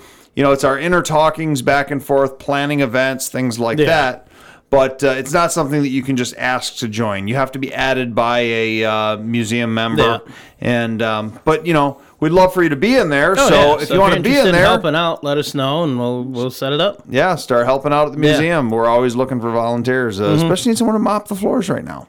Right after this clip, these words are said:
Speaker 2: Yeah, yeah.
Speaker 1: 'Cause I think Ed put some mud there with his Sandro when he
Speaker 2: Just
Speaker 1: left.
Speaker 2: a little bit.
Speaker 1: Just a little
Speaker 2: Just
Speaker 1: bit.
Speaker 2: a little bit. <laughs>
Speaker 1: Um, man, I think that's about all I've got for today. Is there anything else you got going on, John?
Speaker 2: Nothing I can think of, really. I mean, I'm just,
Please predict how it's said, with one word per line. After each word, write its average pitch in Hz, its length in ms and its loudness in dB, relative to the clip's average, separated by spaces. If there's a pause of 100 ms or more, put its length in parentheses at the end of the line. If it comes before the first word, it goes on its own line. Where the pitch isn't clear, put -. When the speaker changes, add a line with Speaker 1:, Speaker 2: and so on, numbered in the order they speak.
(120)
Speaker 2:
Yeah, 214 160 2 (480)
yeah. 151 160 -8 (400)
Speaker 1:
'Cause 123 140 0
I 127 60 2
think 139 180 -2
Ed 131 340 -4 (160)
put 170 160 -10
some - 80 -10
mud 87 220 -2
there 104 200 -4
with 101 200 -6
his - 420 -10
Sandro 107 500 -4
when 104 120 -6
he 101 60 -6
Speaker 2:
Just 98 60 -6
Speaker 1:
left. - 220 -6
Speaker 2:
a 285 60 -8
little 302 160 -4
bit. 240 340 -4
Speaker 1:
Just 131 140 0
a - 20 2
little 139 220 0
Speaker 2:
Just 123 160 -4
Speaker 1:
bit. 339 200 0
Speaker 2:
a 320 60 0
little 302 80 0
bit. - 1300 -4
<laughs> - 0 -
Speaker 1:
Um, 147 460 0 (680)
man, 214 340 4
I 202 200 2
think 240 280 -2
that's 180 300 0
about 156 260 0
all 143 280 0
I've 139 220 0
got 123 280 0
for 131 120 -2
today. 123 420 0
Is 120 100 -2
there 139 100 -2
anything 196 300 0
else 143 260 2
you 156 60 -6
got 147 160 2
going 147 220 0
on, 147 140 0
John? 143 300 -2 (540)
Speaker 2:
Nothing 220 560 2
I 240 140 2
can 214 160 0
think 202 200 2
of, 147 180 2
really. 127 320 0
I 147 60 -2
mean, 139 200 -2
I'm 147 160 -2
just, 147 340 -4